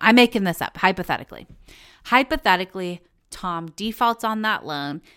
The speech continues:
and whoever loaned him the money says, "We're gonna have to foreclose on this house." So they put it up for auction, and what they're auctioning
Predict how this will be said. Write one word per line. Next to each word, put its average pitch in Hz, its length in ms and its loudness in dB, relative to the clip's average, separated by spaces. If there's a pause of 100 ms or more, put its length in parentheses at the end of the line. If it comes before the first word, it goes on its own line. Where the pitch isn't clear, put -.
(200)
and 180 360 -4
whoever 190 500 -2
loaned 196 300 -4
him 190 120 -4
the 202 80 -4
money 165 460 -6 (220)
says, 185 440 -2
"We're 185 180 -10
gonna 254 160 -8
have 247 180 -12
to 233 80 -8
foreclose 185 520 -12
on 160 160 -8
this 147 200 -12
house." - 460 -20 (1500)
So 190 480 0
they 170 140 -6
put 226 220 0
it 262 80 -2
up 269 200 0
for 247 120 0
auction, 185 720 -2 (100)
and 175 260 -6
what 269 160 -4
they're 359 240 -4
auctioning 170 680 -4